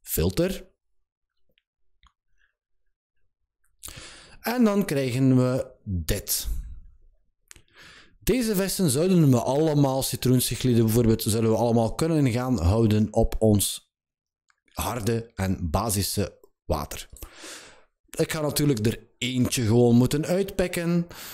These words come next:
Voilà. We kiezen er eentje. Het zal allemaal, boah. De Badis Badis, waarom niet?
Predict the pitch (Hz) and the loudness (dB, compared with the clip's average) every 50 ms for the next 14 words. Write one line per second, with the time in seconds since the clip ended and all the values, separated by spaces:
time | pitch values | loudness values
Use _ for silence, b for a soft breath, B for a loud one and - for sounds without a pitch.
0 | B B B B B B B B B - 117 110 107 104 110 123 143 156 156 151 | B B B B B B B B B -4 -2 0 2 2 4 4 4 4 4 2
1 | 147 147 147 - - - - _ _ _ _ _ _ _ _ _ _ _ _ _ | -2 -2 -4 -8 -12 -16 -20 _ _ _ _ _ _ _ _ _ _ _ _ _
2 | _ _ _ _ _ _ - 127 131 127 - - 180 175 147 156 151 147 147 147 | _ _ _ _ _ _ 0 0 0 0 -2 -4 -4 -2 0 0 0 0 0 0
3 | 131 123 123 - - 123 127 123 120 - - 117 110 110 104 - 113 101 - - | -2 -2 -2 -4 -4 -2 0 0 0 0 0 -2 -2 -2 -4 -6 -10 -10 -8 -6
4 | 123 - - 107 120 120 117 110 107 92 95 - - 110 113 110 107 104 104 101 | -6 -4 -2 0 2 4 4 4 4 2 0 0 2 4 4 4 4 4 2 0
5 | 104 92 B B B B B B B B B - - - - - - _ _ _ | 0 -2 B B B B B B B B B -14 -16 -20 -20 -20 -20 _ _ _
6 | _ _ _ _ _ _ _ _ _ _ _ _ _ _ _ _ _ _ _ _ | _ _ _ _ _ _ _ _ _ _ _ _ _ _ _ _ _ _ _ _
7 | _ _ _ _ _ _ _ _ _ _ _ _ _ _ _ _ _ _ _ _ | _ _ _ _ _ _ _ _ _ _ _ _ _ _ _ _ _ _ _ _
8 | _ _ _ _ _ _ _ _ _ _ - B B B B B B 220 226 269 | _ _ _ _ _ _ _ _ _ _ -18 B B B B B B 0 0 2
9 | 233 190 175 143 110 92 90 90 107 131 156 160 123 - - - 117 127 147 160 | 2 0 0 -2 0 -2 -2 -2 0 0 0 0 0 -2 -6 -2 0 0 2 2
10 | 139 123 123 131 123 - | 2 2 2 2 0 -4